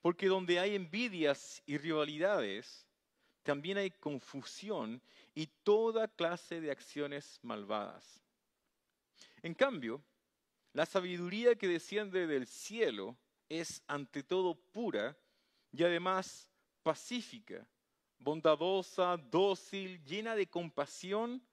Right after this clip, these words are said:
y de buenos frutos, imparcial y sincera. En fin, el fruto de la justicia se siembra en paz para los que hacen la paz.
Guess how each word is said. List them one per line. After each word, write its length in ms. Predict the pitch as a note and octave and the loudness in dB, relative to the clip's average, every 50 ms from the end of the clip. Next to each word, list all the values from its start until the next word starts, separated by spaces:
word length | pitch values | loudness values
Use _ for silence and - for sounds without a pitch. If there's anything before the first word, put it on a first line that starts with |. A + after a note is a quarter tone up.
| _ _ _ _ _ _ _ _ _ | _ _ _ _ _ _ _ _ _
y 120 | - D3 | -6 0
de 100 | D#3+ D#3+ | 2 2
buenos 420 | D#3+ D3+ D#3+ E3+ E3 D#3 D3 - - | 2 4 2 0 0 -2 -2 -4 -8
frutos, 760 | - - - G3+ F#3+ C#3+ - A2+ G#2+ G#2+ - - - - - _ _ | -12 -8 -4 -2 -2 -2 -2 -4 -8 -8 -10 -14 -20 -20 -20 _ _
imparcial 1040 | E3+ F#3+ G#3 G3 E3+ _ - F#3 E3+ F3+ - - - A#3+ C4+ C4+ G3+ A2 G2+ G#2 - _ _ _ _ _ _ _ _ _ _ _ _ _ _ _ _ | -4 -2 -2 -2 2 _ 4 4 4 2 -2 -8 0 4 6 6 6 4 0 -8 -14 _ _ _ _ _ _ _ _ _ _ _ _ _ _ _ _
y 80 | C3+ | -8
sincera. 580 | B2+ - - C3+ B2 - - E3+ D3+ A2 F2+ - - _ _ _ _ _ _ _ _ _ _ _ _ _ _ _ _ _ _ _ _ _ _ _ _ _ _ _ - - | -8 -6 -6 -6 -6 -4 -2 -2 -2 -2 -4 -8 -12 _ _ _ _ _ _ _ _ _ _ _ _ _ _ _ _ _ _ _ _ _ _ _ _ _ _ _ -18 -6
En 200 | - G3+ A#3 A#3 | -2 0 0 0
fin, 340 | G#3+ - - A#3+ F#3 A2+ F2 - _ _ _ _ _ _ _ _ _ _ _ _ _ _ _ _ _ _ | -2 -4 -2 -2 -2 -2 -4 -8 _ _ _ _ _ _ _ _ _ _ _ _ _ _ _ _ _ _
el 160 | B2+ B2+ A#2 | -6 -6 -6
fruto 460 | - - - - F#3 G#3+ G3+ - F#3+ | -8 -10 -6 -4 -4 -4 0 0 0
de 80 | F3+ D#3+ | 2 2
la 100 | D3+ C#3+ | 0 -2
justicia 800 | - - B2 - - _ - G3 F#3 - - G#2+ G2+ F#2+ G2+ A#2+ _ _ _ _ _ _ _ _ | -2 -6 -14 -14 -14 _ -12 -10 -10 -8 -6 -6 -6 -6 -6 -8 _ _ _ _ _ _ _ _
se 160 | _ - - A#2 | _ -12 -10 -10
siembra 920 | - - E3+ F3 F3 F3 F3 F3 E3+ F3 E3+ E3+ E3+ E3+ E3 E3+ F3 - _ _ _ _ | -10 -6 -4 -4 -2 -4 -4 -6 -4 -2 -2 0 0 -2 -4 -6 -8 -12 _ _ _ _
en 180 | - A#2 A2+ G#2+ - _ _ | -12 -10 -10 -12 -12 _ _
paz 560 | - D#3+ D#3+ D#3+ - - - - - - - _ _ _ _ _ _ _ _ _ _ _ | 2 2 2 0 -4 -12 -16 -16 -18 -20 -20 _ _ _ _ _ _ _ _ _ _ _
para 180 | B2 B2 B2+ | 0 0 2
los 220 | A#2+ A#2+ A2+ - - | 2 0 -2 -4 -8
que 120 | - - - | -16 -12 -6
hacen 580 | - B2 C3 - - - C#3 C3 B2+ B2+ B2+ C3 - _ _ _ _ _ _ _ _ _ | -6 -6 -6 -6 -8 -8 -8 -8 -8 -10 -14 -18 -20 _ _ _ _ _ _ _ _ _
la 200 | - G2 G#2 G2+ | -6 -4 -2 -2
paz. 360 | - - G2 - - - - | -2 -4 -8 -10 -12 -18 -20